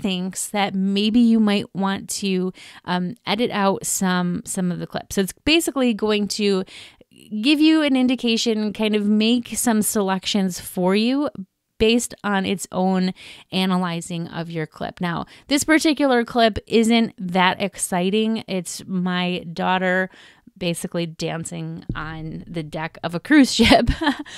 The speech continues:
Uh, but, um, I really wanted to find a clip for this tutorial that had some lens distortion and would be good to color correct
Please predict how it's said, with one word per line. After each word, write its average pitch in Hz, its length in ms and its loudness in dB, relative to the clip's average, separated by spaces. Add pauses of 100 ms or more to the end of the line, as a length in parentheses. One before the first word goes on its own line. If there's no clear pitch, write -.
(160)
Uh, 196 180 2
but, 196 340 2
um, 190 380 0 (680)
I 208 60 -2
really 214 280 4
wanted 208 280 2
to 196 100 2
find 185 260 0
a - 20 -4
clip 196 460 -2
for 185 640 -2 (320)
this 185 420 -4
tutorial 185 680 -2
that 170 240 -4
had 180 580 -4
some 175 540 0
lens 240 340 2
distortion 220 760 0
and 180 580 -4
would 180 160 -4
be 170 200 -8
good 175 280 -6
to 185 200 -6
color 254 440 -2
correct 208 560 -2